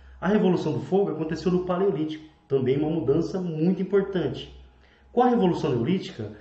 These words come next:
o ser humano deixa de ser dependente exclusivamente da natureza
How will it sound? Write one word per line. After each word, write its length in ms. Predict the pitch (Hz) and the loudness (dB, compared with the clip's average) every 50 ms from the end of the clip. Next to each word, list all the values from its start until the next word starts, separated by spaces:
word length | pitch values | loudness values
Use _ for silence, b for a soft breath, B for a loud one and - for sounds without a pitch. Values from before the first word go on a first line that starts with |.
| B B B B B - | B B B B B -18
o 40 | 123 | -8
ser 180 | - 170 156 | -4 -2 0
humano 320 | 156 156 160 160 160 - 127 | 0 2 2 2 2 2 2
deixa 360 | 165 202 240 - - - 254 | 4 4 4 2 0 -2 -4
de 160 | 190 180 190 | -4 -4 -4
ser 440 | 180 - - - 151 139 120 104 - | -6 -6 -6 -2 -2 0 -2 -2 -2
dependente 760 | 160 151 - 175 160 156 156 156 180 226 269 - - 226 220 | -4 -2 0 2 2 4 4 4 4 4 2 2 0 -2 -2
exclusivamente 1120 | 233 - - - 240 185 190 185 170 156 139 143 147 175 175 - - - 123 110 B B B B B B | -2 -2 -2 -2 -2 -2 0 0 0 0 0 2 2 2 2 2 -2 -4 -8 -10 B B B B B B
da 300 | 120 117 147 160 156 156 | -2 4 6 6 6 6
natureza 840 | 165 185 - - 123 113 123 170 208 202 156 123 110 104 - - | 2 0 -2 -2 -2 0 2 4 4 4 2 0 -2 -6 -6 -10